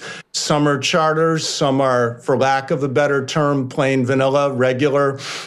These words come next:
public schools. Then you have special academies, right, that aren't charters, but they're special. They may be college prep.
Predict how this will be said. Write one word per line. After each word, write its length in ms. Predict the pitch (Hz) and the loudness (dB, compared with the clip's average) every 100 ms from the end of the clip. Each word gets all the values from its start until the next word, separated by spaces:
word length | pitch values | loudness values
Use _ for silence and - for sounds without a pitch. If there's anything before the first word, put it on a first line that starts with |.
| - | -4
public 360 | 165 143 143 127 | 0 2 0 -2
schools. 520 | - 160 147 147 123 | -2 2 4 4 0
Then 180 | - 143 | 0 2
you 100 | 151 | 2
have 240 | 165 190 160 | 2 0 -2
special 500 | - 175 165 220 202 | -2 -2 0 0 0
academies, 840 | 196 202 196 196 208 208 214 - | 2 0 0 0 2 2 0 -4
right, 420 | 139 139 196 202 - | 0 2 2 0 -2
that 260 | 143 - | -2 0
aren't 280 | 131 139 165 | 0 0 0
charters, 640 | - 185 175 190 196 196 | -2 0 0 2 0 0
but 380 | - 135 117 117 - - - | -2 0 0 -4 -16 -14 -2
they're 140 | 120 117 | -2 0
special. 580 | - 143 135 208 196 | -2 -2 -2 0 0
They 180 | 185 151 | 2 0
may 220 | 123 139 | 2 0
be 180 | 135 139 | 0 -2
college 600 | 127 - 139 143 131 117 | -2 -2 0 0 -2 -4
prep. 400 | - 151 151 - | -2 0 0 -4